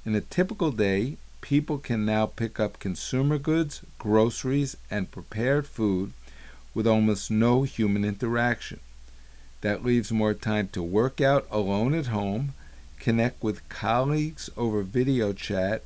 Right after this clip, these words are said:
or, you know, go visit your grandmother and tell her you love her. "We are not going back to two thousand and nineteen,"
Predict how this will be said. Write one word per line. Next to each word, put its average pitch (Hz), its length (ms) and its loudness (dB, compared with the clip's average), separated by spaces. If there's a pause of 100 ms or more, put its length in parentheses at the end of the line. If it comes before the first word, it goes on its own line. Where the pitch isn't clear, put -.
(380)
or, 107 460 4
you 123 160 0
know, 92 300 0 (400)
go 110 180 6
visit 127 400 2
your 110 180 2
grandmother 117 760 4 (120)
and 92 220 -6
tell 123 280 2
her 113 260 2
you 107 200 0
love 87 280 -2
her. - 160 -12 (1120)
"We 98 240 2
are 85 160 -2
not 110 420 2
going 123 300 0
back 117 380 0
to 95 100 -6
two - 260 -4
thousand 104 540 -2
and 92 140 -2
nineteen," 104 760 -4